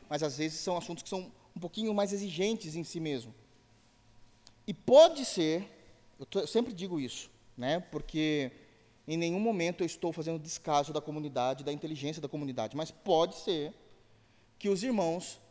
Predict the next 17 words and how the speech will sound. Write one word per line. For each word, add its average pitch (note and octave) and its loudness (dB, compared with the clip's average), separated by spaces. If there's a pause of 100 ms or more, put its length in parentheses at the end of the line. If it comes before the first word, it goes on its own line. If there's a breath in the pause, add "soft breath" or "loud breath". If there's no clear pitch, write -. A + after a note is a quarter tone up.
não F#3+ -2
estejam G#3+ 0
conseguindo A3 -6
fazer G3+ -2
correlação G#3+ -2
entre A3 -8
esses F3 -12
textos, F3 -8 (580 soft breath)
e G#3 -2
isso A3 -6
se C4 -10
deve E3 -2
porque F#3 -4 (680)
corretamente G#3+ 4
nós F3+ -6
estamos F3 -6
acostumados E3 -2